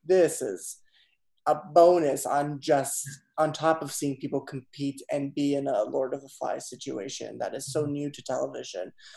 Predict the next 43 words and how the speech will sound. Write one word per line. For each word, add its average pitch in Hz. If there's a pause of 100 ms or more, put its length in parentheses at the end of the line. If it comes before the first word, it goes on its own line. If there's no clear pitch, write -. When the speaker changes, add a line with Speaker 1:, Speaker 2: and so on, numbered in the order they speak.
(140)
Speaker 1:
Let's 151
add - (560)
drama." - (220)
Speaker 2:
Yeah. 127 (920)
Speaker 1:
Organic 196
as 156
it 143
may 147
have 135
been, 143
as, 147 (100)
uh, 143
it 165
looked 156
and 143
seems 147
very 139
organic. 135
Again, 143 (120)
we've 143
said 131
this -
a -
hundred 139
times 139
already, 147
but, 147
like, 113 (400)
we 147
know 139
when, 143
like, 117 (1000)
something 139
may 135
be 139
premeditated. 135
This 156
was 208
very 160
much 151
Kimmy 151
just, 135
like, 135